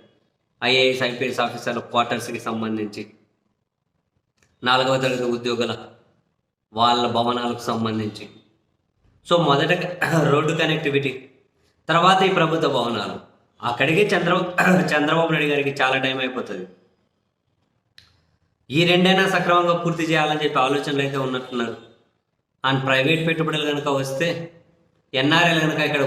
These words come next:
భూములు ఎక్కువ కొనడానికి కనుక సిద్ధపడితే, అప్పుడు చేతులకు ఏమైనా డబ్బు వస్తే మరికొంత వీళ్ళంత త్వరగా మరికొంత ఎక్కువ డెవలప్ చేయాలి, మరికొన్ని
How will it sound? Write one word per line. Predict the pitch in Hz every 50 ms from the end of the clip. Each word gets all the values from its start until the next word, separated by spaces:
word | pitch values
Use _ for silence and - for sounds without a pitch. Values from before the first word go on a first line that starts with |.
| 131 135
భూములు | 143 147 147 143
ఎక్కువ | 139 135 143 147
కొనడానికి | 135 139 135 135 131 131 131 131 131 131
కనుక | 131 131 127 123
సిద్ధపడితే, | - - 120 123 131 127 139 131 131 - 143 127 - - - - - _ _ _ _ _ _ -
అప్పుడు | 113 117 117 - 165 175
చేతులకు | 165 165 170 165 165 170 170 170 160 165
ఏమైనా | 156 156 156 156
డబ్బు | 151 151 139 - 156 156
వస్తే | 143 - 175
మరికొంత | 151 143 135 135 139 135 139 139 135 135 135 120 - - - - - _ _ _ _ _ _ _ _ _ _ _ -
వీళ్ళంత | 135 135 135 131 131 127 127 127 -
త్వరగా | 135 135 139 139 139 139 120 104 95 - - 120
మరికొంత | 120 127 127 123 127 127 120
ఎక్కువ | 123 120 120 120 - - 160 156
డెవలప్ | 143 139 - 131 131 135 131 135 - 135
చేయాలి, | 123 120 120 120 120 120 - - - _ _ _ _ _ _ _ _ _ _ _ _
మరికొన్ని | 123 131 143 143 139 147 139 139